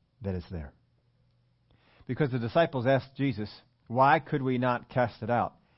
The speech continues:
And Jesus said, "Because of your unbelief," which meant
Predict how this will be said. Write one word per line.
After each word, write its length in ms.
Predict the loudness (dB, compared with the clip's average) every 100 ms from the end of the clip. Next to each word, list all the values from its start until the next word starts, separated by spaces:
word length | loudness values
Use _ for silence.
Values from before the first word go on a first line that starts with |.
| _ -6
And 160 | -4 2
Jesus 320 | 2 2 -2
said, 340 | -2 0 -2 -6 _ _ _ _ _ _ _ -20 -20 -20 _ _ 2
"Because 960 | 2 2 -6 0 4 6 6 2 -4 -12 _ _ _ 0
of 160 | 2
your 180 | 2 0
unbelief," 420 | 0 0 0 -2 -4 -16 -20 -10
which 200 | -8 -4
meant 220 | -4 -4